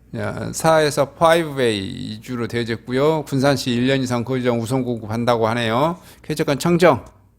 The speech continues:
음파호수공원, 샛들공원, 뭐 수송 근린공원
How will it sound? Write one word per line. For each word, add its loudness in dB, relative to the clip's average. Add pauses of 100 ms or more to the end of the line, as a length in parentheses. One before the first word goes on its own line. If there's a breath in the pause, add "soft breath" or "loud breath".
(1160 loud breath)
음파호수공원, 4
샛들공원, -2
뭐 -2
수송 0
근린공원 2